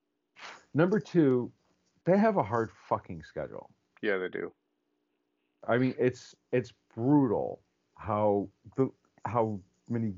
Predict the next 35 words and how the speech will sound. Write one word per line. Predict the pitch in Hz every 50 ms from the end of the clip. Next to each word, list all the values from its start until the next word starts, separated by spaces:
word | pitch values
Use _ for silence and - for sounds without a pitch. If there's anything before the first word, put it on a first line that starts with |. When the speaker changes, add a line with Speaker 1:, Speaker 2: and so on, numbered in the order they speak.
| - _
Speaker 1:
good | 110 117 107 101
teams | - - 110 101 90 90 85 -
they | 87 73
play | - - - 82 76
on | 71 76 80
this, | 80 80 - - - -
on | - 87 90 82
the | 76
schedule, | - - - 67 - 64 67 71
and | 85 95 107
they | 117 123
have, | 131 143 131 113 117 - - - - - _ _
they | 131 147
have | 165 165 147
a, | 147 139 - -
they | 147 151
have, | 156 160 - -
they, | - 160 160 - -
like, | 160 151 -
they | - 180
have | 180 196 180 180
a | 165
stretch | - - - 165 156 151 151 - - - _ _ - _ _ _
where | - 123 131 131
they | 123
play | 120 - - 131 120 110 95 - - _ _ _
the | - 101
Chargers, | - - - 143 143 160 165 160 180 185 190 190 - - _ _ - 104
the, | 135 123 117 - _ _ _ _ _ _ -
the | 120 117
Rams, | 104 113 123 127 131 131 127 127 127 127 127 123 - - _ _ _ _ _ _ _ _ _ _ _ _ _ _ -
and | 113 113 113 110 110 110 107 107 107 107 104 - - _ _ _ _ _ _ _ _ -
Cincinnati. | - - 120 104 - 92 113 104 64
Speaker 2:
Cincinnati, | 64 98 101 101 107 107 104 107 110 110 - _
yep. | 110 107 104 104 110 -